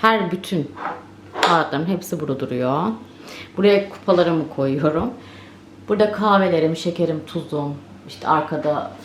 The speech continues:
fazla Nescafe'm, filtre kahvelerim. Şunun içinde, e, bitki çayları vesaire var.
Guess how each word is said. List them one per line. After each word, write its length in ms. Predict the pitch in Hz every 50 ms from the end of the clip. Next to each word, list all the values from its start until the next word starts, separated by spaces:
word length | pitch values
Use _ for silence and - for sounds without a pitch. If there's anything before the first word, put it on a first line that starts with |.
| - -
fazla 680 | - 160 151 143 139 139 143 147 143 143 143 - -
Nescafe'm, 840 | 170 165 151 143 139 - - - 156 151 - - 139 131 131 131 127 123 135 - - - - - - - - -
filtre 340 | - 165 - - 151 139 135
kahvelerim. 680 | - - 135 110 - - - - - - - 160 175 185 - - -
Şunun 160 | 208 214 220
içinde, 680 | 214 214 - - 220 214 220 214 190 185 170 165 - - - - - - - - - - - - - - - - - - - - -
e, 260 | - 151 147 147 143
bitki 260 | 165 180 - - 185
çayları 420 | - - 160 123 117 123 135 147 139
vesaire 540 | 143 139 - - 147 131 127 123 123 123 120
var. 460 | 123 127 156 202 233 - - -